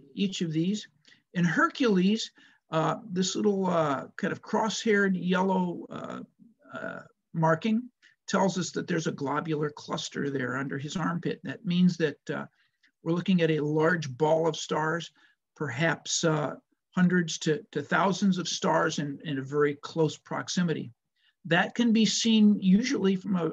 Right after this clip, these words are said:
a very small telescope. Uh, we've got another globular cluster up here. And, uh, that's kind of, oops, all the,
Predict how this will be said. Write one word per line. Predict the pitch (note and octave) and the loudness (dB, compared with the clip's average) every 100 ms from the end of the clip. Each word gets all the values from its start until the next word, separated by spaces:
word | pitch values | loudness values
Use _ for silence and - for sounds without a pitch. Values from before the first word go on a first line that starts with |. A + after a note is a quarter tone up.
| - | -4
a | |
very | D#3 D#3+ D#3 | -2 0 2
small | F3 D#3+ | 0 -2
telescope. | C#3+ D#3+ D3 - A#3 C4 _ _ _ _ _ - _ _ _ _ | -2 -2 -2 -2 -2 -2 _ _ _ _ _ -20 _ _ _ _
Uh, | D3+ D3+ - | -4 -2 -2
we've | E3 D3 | -6 0
got | D#3 | 0
another | D3 D#3 D#3 | 2 0 -2
globular | D3 D3+ D3 D#3 D3+ | -2 -2 0 0 -2
cluster | D3 E3 D3+ - D3 | -4 -8 -8 -6 -6
up | C#3+ | -4
here. | B3+ C#4 C#4 - _ _ _ _ _ _ _ _ | -2 0 -2 -8 _ _ _ _ _ _ _ _
And, | D#3+ D#3 D#3+ D#3+ D#3+ D#3+ D#3+ D#3 D#3+ D#3 D#3 | -2 0 2 2 2 2 2 2 0 0 0
uh, | D#3 D#3+ D#3 D#3 D#3+ D#3+ - | 0 0 -2 -2 -2 -4 -6
that's | - - - | -8 -12 -8
kind | C#4 G#3 | -4 -4
of, | F#3 - A3 | -4 -6 -6
oops, | B3+ - - - | -6 -8 -12 -2
all | E3 F3 | -2 0
the, | E3 | -2